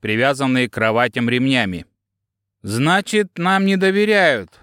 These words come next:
зло подумал Камышов. "Ну что ж, их можно понять". Роман осмотрелся. В палате ничего не изменилось,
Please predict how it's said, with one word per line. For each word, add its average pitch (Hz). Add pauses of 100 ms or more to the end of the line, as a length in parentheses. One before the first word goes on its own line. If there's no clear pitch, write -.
(500)
зло 120
подумал 120
Камышов. 117 (240)
"Ну 180
что 151
ж, - (280)
их 156
можно 190
понять". 156 (1120)
Роман 165
осмотрелся. 160 (540)
В -
палате 220
ничего 175
не 170
изменилось, 160